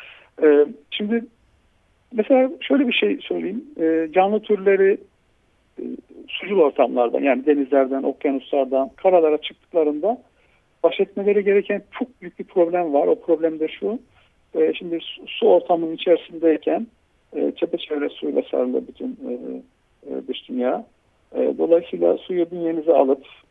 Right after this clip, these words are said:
e, dışarıya atmak, e, suyun içerisindeki bir takım besin maddelerini almak, filtrelemek, solunum yapmak, atıkları yine suyla atmak son derece kolay. Bunun için çok böyle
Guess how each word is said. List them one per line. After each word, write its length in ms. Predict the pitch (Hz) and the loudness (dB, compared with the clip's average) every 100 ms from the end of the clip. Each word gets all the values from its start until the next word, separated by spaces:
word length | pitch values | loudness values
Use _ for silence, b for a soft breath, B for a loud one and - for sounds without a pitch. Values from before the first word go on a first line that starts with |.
| - | -12
e, 160 | 139 139 151 | -10 -10 -10
dışarıya 480 | - 160 143 147 | -2 0 0 -2
atmak, 580 | 151 - - - 123 127 - - 135 | -4 -4 -4 -2 -4 -4 -10 -16 -16
e, 40 | |
suyun 220 | - 151 | -10 -8
içerisindeki 440 | 143 156 - 143 - | -2 -2 -2 -10 -10
bir 60 | |
takım 280 | - 143 - | -6 -6 -2
besin 240 | 139 - | -4 -4
maddelerini 480 | 143 135 139 139 143 | -8 -2 -2 -2 -4
almak, 460 | - 135 123 123 - | -2 -2 -4 -8 -12
filtrelemek, 580 | 135 - 135 123 117 113 _ | -18 -8 -6 -4 -8 -10 _
solunum 460 | - 135 143 139 | -2 -2 -2 -2
yapmak, 380 | 135 123 117 117 _ b b b _ | -2 -4 -6 -6 _ b b b _
atıkları 460 | 139 - - 165 160 | -18 -14 2 2 4
yine 180 | 165 156 | 0 -4
suyla 340 | - 165 143 | -6 -2 0
atmak 300 | 131 - 269 - _ _ | 0 -2 -6 -6 _ _
son 240 | 269 208 | -2 2
derece 260 | 147 160 269 | 2 2 0
kolay. 360 | - 208 143 | 4 4 4
Bunun 180 | 160 175 | -2 -8
için 160 | - - | -12 -4
çok 260 | 190 - | -4 0
böyle 340 | 180 170 170 | 0 2 2